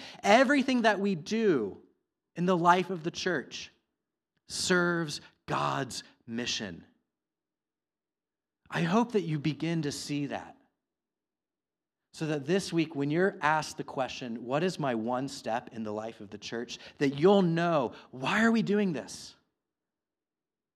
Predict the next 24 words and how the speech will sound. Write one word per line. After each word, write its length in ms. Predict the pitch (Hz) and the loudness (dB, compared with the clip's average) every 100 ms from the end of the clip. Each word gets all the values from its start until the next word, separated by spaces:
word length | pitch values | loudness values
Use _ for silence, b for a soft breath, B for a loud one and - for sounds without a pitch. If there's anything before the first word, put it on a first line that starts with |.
| _ _ _ _ _ | _ _ _ _ _
We're 160 | 156 170 | 2 2
doing 280 | 156 202 214 | 4 4 6
this 160 | 185 | 2
because 260 | 175 170 147 | 2 2 2
one 540 | 135 135 185 220 214 | 2 4 6 6 4
day 560 | 196 156 127 113 113 143 - _ _ _ - | 2 2 2 0 -4 -6 -14 _ _ _ -10
Christ 500 | - 170 185 - 170 | 4 4 4 -2 -4
will 100 | 165 | -2
return 640 | 147 139 - 104 92 82 _ _ _ - | -2 -4 -10 -10 -10 -14 _ _ _ -10
and 60 | 127 | -4
he 40 | |
will 140 | 143 | 0
bring 320 | 139 147 196 196 | 0 4 6 6
his 240 | 160 117 | 6 4
bride 540 | 104 131 156 180 190 | -2 0 2 2 0
to 180 | - 175 | 0 0
himself, 800 | 170 156 - 127 98 87 - _ _ _ _ _ _ - | 0 -2 -4 -2 -2 -6 -20 _ _ _ _ _ _ -4
and 120 | 147 | 4
they 120 | 175 | 6
will 340 | 160 156 131 | 8 6 4
live 340 | 143 202 240 196 | 6 6 6 6
with 200 | 202 - | 2 4
God 340 | 175 170 160 | 2 2 2
forever, 540 | - 139 135 117 104 | -2 -6 -6 -6 -8